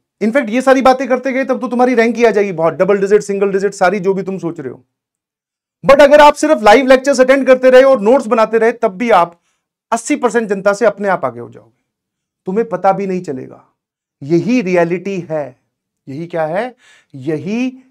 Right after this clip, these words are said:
रियलिटी है कि अगर सिर्फ आपने लाइव लेक्चर्स अटेंड किए, एकदम वी-, लीस्ट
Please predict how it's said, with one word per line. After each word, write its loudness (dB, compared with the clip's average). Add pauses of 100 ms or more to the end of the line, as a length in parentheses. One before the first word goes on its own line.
रियलिटी -8
है -14 (680)
कि 0
अगर 2
सिर्फ 4
आपने 4
लाइव 4
लेक्चर्स 0
अटेंड -4
किए, -4
एकदम 0
वी-, 0
लीस्ट 2